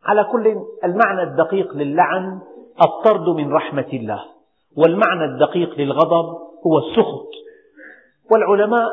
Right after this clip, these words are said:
بين أن يكون اللعن أشد من الغضب وبين أن يكون الغضب أشد من اللعن على خلاف فيما بينهم. الذين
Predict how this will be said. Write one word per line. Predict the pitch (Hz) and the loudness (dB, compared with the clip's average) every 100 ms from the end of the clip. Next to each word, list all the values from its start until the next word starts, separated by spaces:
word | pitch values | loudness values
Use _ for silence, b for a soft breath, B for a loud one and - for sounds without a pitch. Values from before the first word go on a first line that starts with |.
| - 170 | -2 2
بين | 220 190 | 4 2
أن | 180 170 | 0 0
يكون | 170 208 180 | 0 2 2
اللعن | 165 175 156 165 151 127 | 2 2 2 0 -2 -2
أشد | - 185 147 | 0 -2 0
من | 147 160 156 | -2 0 -2
الغضب | 151 139 135 - - 151 180 175 170 190 - - - - | -4 -4 -10 -18 -12 0 2 2 0 -2 -10 -18 -20 -4
وبين | 160 208 226 | 2 2 2
أن | 196 180 165 | 0 0 -2
يكون | 160 185 160 | -2 -2 0
الغضب | 151 170 160 143 147 - | 0 2 2 0 -2 -2
أشد | 180 143 | -2 -2
من | 143 143 | -2 -2
اللعن | 139 139 127 139 156 175 - _ - | -2 -2 -2 -4 -8 -12 -20 _ -2
على | 208 175 | 0 2
خلاف | - 160 160 151 | 0 0 0 0
فيما | 151 - 135 127 123 | -6 -6 -6 -4 -4
بينهم. | 107 101 98 87 73 _ _ _ _ _ _ _ _ _ _ _ _ _ _ _ _ _ _ _ _ _ _ _ _ _ _ _ _ _ _ _ _ _ _ _ _ _ 1077 _ _ _ _ _ _ _ _ | -6 -10 -16 -18 -20 _ _ _ _ _ _ _ _ _ _ _ _ _ _ _ _ _ _ _ _ _ _ _ _ _ _ _ _ _ _ _ _ _ _ _ _ _ _ _ _ _ _ _ _ _ _
الذين | 202 208 208 262 233 | 0 2 2 0 0